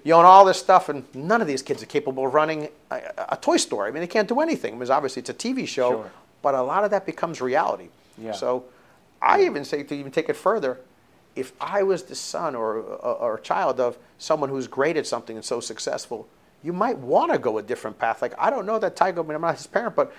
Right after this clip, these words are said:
Speaker 1: I don't know Tiger Woods' kids should play golf. I don't know that Ver-, Venus and Serena's kids should play tennis. I mean,
Speaker 2: Sure.
Speaker 1: I don't know. I, I don't know that that's the best path because you're always in the shadow of your parent.
Speaker 2: Of course.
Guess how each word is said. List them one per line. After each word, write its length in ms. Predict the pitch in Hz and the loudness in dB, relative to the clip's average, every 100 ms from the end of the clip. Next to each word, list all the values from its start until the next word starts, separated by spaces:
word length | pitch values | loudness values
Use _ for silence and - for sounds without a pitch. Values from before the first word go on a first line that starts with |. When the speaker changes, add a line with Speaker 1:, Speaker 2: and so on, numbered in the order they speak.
| - | -8
Speaker 1:
I 60 | - | -4
don't 80 | 233 | -2
know 100 | 214 | -2
Tiger 260 | - 202 180 | 2 2 2
Woods' 240 | 185 175 | -2 -2
kids 200 | - 180 | -4 -4
should 200 | - 151 | -6 0
play 160 | 180 156 | 2 6
golf. 480 | 175 - - - - - - | 6 6 2 -4 -20 -12 -4
I 60 | |
don't 100 | 208 | 0
know 60 | 208 | 2
that 140 | 135 | 4
Ver-, 120 | 143 139 | 4 2
Venus 400 | 131 185 180 160 | -2 -4 -4 -6
and 100 | 151 | -4
Serena's 400 | 165 175 147 - | -4 -2 -6 -2
kids 200 | 180 175 | -2 0
should 140 | 185 | -6
play 240 | - 165 156 | -4 -4 -2
tennis. 440 | - 240 185 - | -2 0 0 -2
I 60 | 131 | -2
mean, 220 | 135 131 | -2 -6
Speaker 2:
Sure. 120 | 135 - - - - - | -8 -16 -20 -20 -20 -10
Speaker 1:
I 40 | |
don't 100 | - | -4
know. 60 | 233 | 2
I, 280 | 185 160 175 | 2 4 4
I 40 | |
don't 120 | 190 | 6
know 120 | 190 185 | 6 6
that 120 | 165 | 6
that's 220 | 160 - | 2 0
the 100 | 143 | -2
best 320 | 127 143 - | 2 2 4
path 240 | - 185 - | 2 2 0
because 300 | 131 135 123 | -6 -4 -6
you're 100 | 123 | -2
always 420 | 139 143 143 - | -2 -2 -4 -8
in 160 | 131 113 | -12 -10
the 80 | 107 | -4
shadow 420 | - 123 123 117 | 4 4 4 0
of 100 | 107 | -4
your 100 | 104 | -6
parent. 280 | 120 95 - | -4 -4 -10
Speaker 2:
Of 140 | - | -14
course. 400 | - 101 87 - | -8 -6 -8 -16